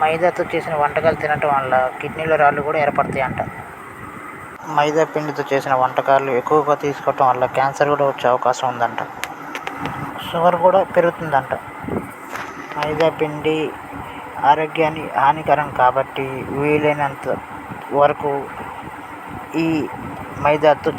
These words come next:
చేసిన వంటకాలు తినడం తగ్గించండి. మన ఆరోగ్యం మనమే జాగ్రత్తగా చూసుకోవాలి. ఆరోగ్యానికి అవసరమైనటువంటి ఖనిజాలు ఇందులో ఏవీ ఉండవంట.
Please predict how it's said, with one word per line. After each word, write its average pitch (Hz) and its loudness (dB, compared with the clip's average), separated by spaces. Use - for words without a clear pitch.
చేసిన 143 0
వంటకాలు 131 4
తినడం 139 -2
తగ్గించండి. 135 -4
మన 156 2
ఆరోగ్యం 160 2
మనమే 151 2
జాగ్రత్తగా 147 2
చూసుకోవాలి. 127 2
ఆరోగ్యానికి 151 -2
అవసరమైనటువంటి 143 0
ఖనిజాలు 147 2
ఇందులో 143 -2
ఏవీ 143 0
ఉండవంట. 131 0